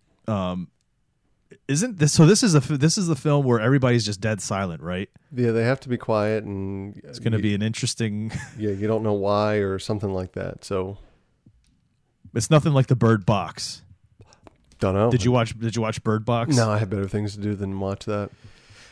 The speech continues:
Speaker 1: Yeah, it was, uh,
Speaker 2: It was a
Speaker 1: I would,
Speaker 2: Netflix
Speaker 1: I,
Speaker 2: movie? Is that what you're
Speaker 1: I'm
Speaker 2: saying?
Speaker 1: not even gonna s-, <laughs> I'm not even gonna say that we should ever cover that in the future.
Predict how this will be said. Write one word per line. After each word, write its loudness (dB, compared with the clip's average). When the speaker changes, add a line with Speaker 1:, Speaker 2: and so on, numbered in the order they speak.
Speaker 1:
Yeah, 4
it 4
was, 2
uh, -2
Speaker 2:
It -2
was -2
a 0
Speaker 1:
I 4
would, 6
Speaker 2:
Netflix 0
Speaker 1:
I, 4
Speaker 2:
movie? 0
Is -4
that 2
what 0
you're 4
Speaker 1:
I'm 6
Speaker 2:
saying? 8
Speaker 1:
not 4
even 0
gonna 4
s-, -4
<laughs> -2
I'm 6
not 6
even 6
gonna 2
say 4
that 4
we 4
should 2
ever 2
cover 2
that 2
in -6
the -4
future. -8